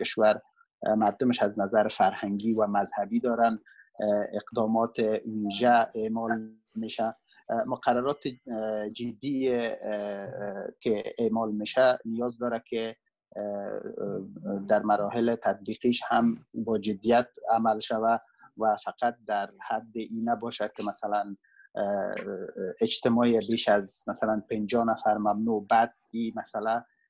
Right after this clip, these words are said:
اعمال نشه. من نمی‌دانم که ظرفیت‌های افغانستان در این زمینه چگونه است، تا چه حد می‌تونم مانع، اه، اه، مثلاً نزدیکی فاصله‌های اجتماعی شود، مانع از شود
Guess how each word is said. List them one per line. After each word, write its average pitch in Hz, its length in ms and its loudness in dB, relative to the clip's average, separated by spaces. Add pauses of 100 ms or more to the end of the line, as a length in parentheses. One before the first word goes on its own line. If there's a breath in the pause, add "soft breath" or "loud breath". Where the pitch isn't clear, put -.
(100)
اعمال 113 420 -2
نشه. 113 180 -4
من 117 160 -2
نمی‌دانم 120 380 -2
که 113 120 -10
ظرفیت‌های 107 540 0
افغانستان 107 540 -2
در 110 120 -2
این 110 100 -2
زمینه 113 340 -2
چگونه 110 380 -2
است، 117 200 4
تا 117 100 0
چه - 160 -4
حد 117 220 -4
می‌تونم 113 540 -2 (100)
مانع، 113 840 2 (420 soft breath)
اه، 107 80 2
اه، 104 640 0
مثلاً 104 460 0 (240)
نزدیکی 107 600 -2
فاصله‌های 110 760 2
اجتماعی 107 720 -4
شود، 107 380 4
مانع 110 320 -4
از 110 160 -10
شود 107 260 -2